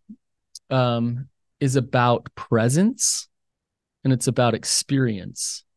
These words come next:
So masculinity is goal-oriented, and it's about results. Femininity, so masculinity kinda lives more in the future,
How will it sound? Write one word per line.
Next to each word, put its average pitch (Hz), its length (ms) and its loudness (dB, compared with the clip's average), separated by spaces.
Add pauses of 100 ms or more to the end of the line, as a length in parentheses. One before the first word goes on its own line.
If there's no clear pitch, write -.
(260)
So - 120 -4
masculinity 147 720 2
is 113 120 2
goal-oriented, 113 1000 2
and 123 140 0
it's 117 140 -6
about 117 200 -2
results. 117 640 -4 (600)
Femininity, 165 500 4 (240)
so 156 120 2
masculinity 165 920 6
kinda 170 220 2
lives 135 300 4
more 120 180 4
in 120 80 2
the 107 60 0
future, 139 540 0